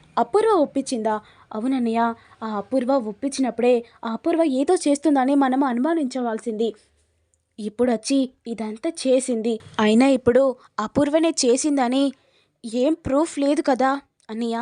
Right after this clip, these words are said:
ప్రూఫ్ వచ్చేలాగా మనం చేద్దాం. ఏం చేద్దాంరా?" "అన్నయ్య, నాకొక ప్లాన్ వచ్చింది."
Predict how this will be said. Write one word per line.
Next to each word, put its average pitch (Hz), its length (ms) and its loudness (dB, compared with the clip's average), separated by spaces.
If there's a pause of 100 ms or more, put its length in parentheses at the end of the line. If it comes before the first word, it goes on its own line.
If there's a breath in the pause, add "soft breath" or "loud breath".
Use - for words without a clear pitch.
(400 soft breath)
ప్రూఫ్ 285 320 -4
వచ్చేలాగా 262 640 -2 (420 soft breath)
మనం 240 340 -4 (380)
చేద్దాం. 269 420 -6 (300)
ఏం 233 200 -2
చేద్దాంరా?" 233 580 -2 (540)
"అన్నయ్య, 233 300 -10 (380)
నాకొక 233 360 -8 (180)
ప్లాన్ 262 380 -4
వచ్చింది." 247 420 -6